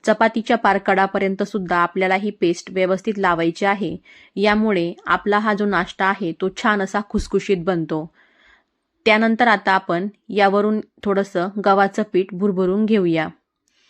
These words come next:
अशा प्रकारे थोडंसं गव्हाचं पीठ यावरून टाकलं की आपल्या या नाश्त्याच्या लेयर्स खूप छान अशा खुलून येतात. तर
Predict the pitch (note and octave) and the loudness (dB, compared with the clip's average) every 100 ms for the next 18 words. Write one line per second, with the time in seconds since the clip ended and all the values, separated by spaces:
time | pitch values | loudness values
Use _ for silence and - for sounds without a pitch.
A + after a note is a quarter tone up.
0 | - - _ G#3+ A#3+ A3 A3 A3 A3+ A3+ | -20 -20 _ -2 -2 0 0 0 0 0
1 | F#3+ F#3+ - G3+ G3 F#3+ F#3+ G#3 G3+ F3 | -2 -2 -2 -2 0 0 0 -2 -2 -2
2 | E3+ F#3+ F#3 F#3 F#3+ G3 G#3 - E3 F3 | 0 0 0 0 -2 0 -2 -2 -6 -6
3 | - _ G#3+ G3 F3+ G3 G3 F#3+ F3+ F#3+ | -14 _ -2 0 0 0 0 2 0 0
4 | F3+ F3+ F#3+ F#3 F3 F3 G#3 F#3+ F#3 F3+ | -2 -2 -4 -4 -4 -6 -6 -2 0 -2
5 | - - G#3 - A3 F3+ G#3 G#3+ A#3+ G3 | -4 -6 -6 -2 -2 0 -4 -2 0 2
6 | F3 D#3+ D#3 D#3 - _ _ _ _ _ | 0 0 -2 -4 -6 _ _ _ _ _
7 | _ _ _ _ _ _ _ _ _ _ | _ _ _ _ _ _ _ _ _ _